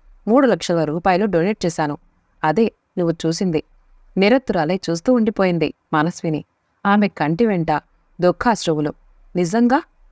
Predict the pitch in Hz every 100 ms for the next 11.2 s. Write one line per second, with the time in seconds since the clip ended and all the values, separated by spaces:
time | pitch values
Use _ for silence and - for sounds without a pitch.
0 | _ - 214 208 165 170 247 262 180 165
1 | 240 240 180 294 _ _ _ - 170 240
2 | 277 202 196 208 165 185 - 202 180 160
3 | 151 175 156 147 _ _ _ - 180 185
4 | - 185 156 147 _ _ _ - 240 247
5 | 170 202 160 147 190 202 175 156 - 156
6 | 165 147 _ _ _ - 226 - 165 190
7 | 247 233 170 202 233 214 208 170 254 269
8 | - 196 156 151 156 - _ _ _ -
9 | 214 233 202 185 190 175 180 240 262 202
10 | 196 214 196 190 151 180 233 214 180 170
11 | 160